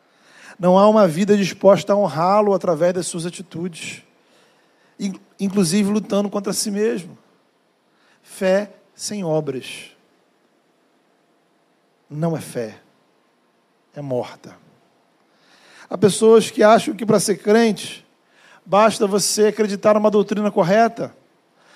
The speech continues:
basta você saber trechos da Bíblia. Eu creio em Deus, ora, eu creio na Bíblia, justamente. Tiago vai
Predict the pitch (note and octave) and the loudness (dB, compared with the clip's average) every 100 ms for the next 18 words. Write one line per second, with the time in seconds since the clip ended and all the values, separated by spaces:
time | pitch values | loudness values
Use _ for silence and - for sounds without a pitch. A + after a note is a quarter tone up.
0 | - - - G3+ G3 G#3 G#3 - A3 A3 | -20 -20 0 0 2 -2 0 2 2 2
1 | A3 G#3 G3 - G3 A3 G#3 - G3+ G#3+ | 2 2 0 -2 4 4 2 -6 -10 -10
2 | - F#3 G3+ F#3 A#3+ A#3+ E3+ B2 - _ | -8 0 0 0 -2 0 0 0 -10 _
3 | _ _ _ _ _ _ _ _ _ - | _ _ _ _ _ _ _ _ _ 0
4 | A3 G#3+ G#3 B3 A#3+ A#3+ C4 - - - | 2 4 4 4 6 6 6 0 -10 -16
5 | _ _ _ _ - A3+ A3+ F3 B2+ - | _ _ _ _ 0 6 6 6 0 -10
6 | _ _ _ _ _ A#3 A3+ B3+ C#4 B3+ | _ _ _ _ _ 0 4 6 6 6
7 | D4 C4+ E3 A#2 - _ _ _ _ _ | 4 6 2 0 -16 _ _ _ _ _
8 | D#3+ F#3+ - A#3+ C4 G#4+ - - _ _ | -4 -2 2 2 2 -2 -8 -14 _ _
9 | _ _ _ _ _ _ _ _ _ _ | _ _ _ _ _ _ _ _ _ _
10 | _ _ - _ _ - A#3+ B3 C4 C4 | _ _ -20 _ _ 2 4 6 4 4
11 | A#3+ C4 C#4 C#4 - | 4 6 6 2 -4